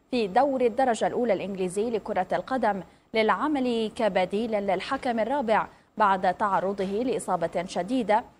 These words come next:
لم يستطع بعدها إكمال المباراة. وتوقفت المباراة لوقت غير قصير قبل أن يتطوع حكم محلي كان من بين المشجعين في المدرجات لحل الأزمة.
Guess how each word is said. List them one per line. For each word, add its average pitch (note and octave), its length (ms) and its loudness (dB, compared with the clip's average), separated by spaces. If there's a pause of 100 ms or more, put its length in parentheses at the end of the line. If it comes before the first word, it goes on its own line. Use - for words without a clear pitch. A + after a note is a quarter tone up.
(140)
لم G3+ 140 -2
يستطع C4 540 0
بعدها F#3 680 0
إكمال B3 380 -4
المباراة. E3+ 540 0 (500)
وتوقفت C#4 680 0
المباراة F3 500 0
لوقت G3+ 360 -2
غير F#3+ 460 -2
قصير B3+ 520 -4
قبل F#3+ 220 -2
أن F#3+ 280 0
يتطوع F#3+ 960 -2
حكم G3+ 580 -6
محلي G#3+ 600 -4 (280)
كان D4+ 360 4
من G3+ 120 -4
بين A#3 340 0
المشجعين A3+ 800 -2
في A3+ 120 -8
المدرجات G#3 720 0 (260)
لحل F3+ 380 -4
الأزمة. E3+ 500 -4